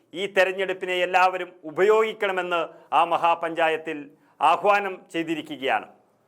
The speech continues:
വ്യവസായ ഐ ടി നഗരങ്ങളായ ഫരീദാബാദും ഗുഡ്ഗാവും എന്നീ രണ്ട് മേഖലകൾ ഒഴികെ സംസ്ഥാനത്തെ മറ്റെല്ലാ മണ്ഡലങ്ങളിലും കർഷകർക്ക്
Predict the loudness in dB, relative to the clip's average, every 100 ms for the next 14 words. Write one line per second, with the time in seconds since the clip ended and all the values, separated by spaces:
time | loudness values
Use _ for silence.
0 | _ _ 0 2 4 4 4 4 2 0
1 | -6 -6 -6 -4 0 2 0 2 2 2
2 | 0 -2 -4 -4 2 2 2 0 -2 -10
3 | -10 -10 -10 0 4 4 0 -10 -12 _
4 | _ -4 -4 -2 0 2 2 0 0 0
5 | 2 0 0 0 -2 -4 -2 -2 -2 -12
6 | _ -4 -4 0 2 2 0 -4 -2 -4
7 | -2 -4 -2 2 2 2 0 0 -2 -2
8 | -2 -4 -8 _ _ _ _ 0 0 0
9 | 0 0 0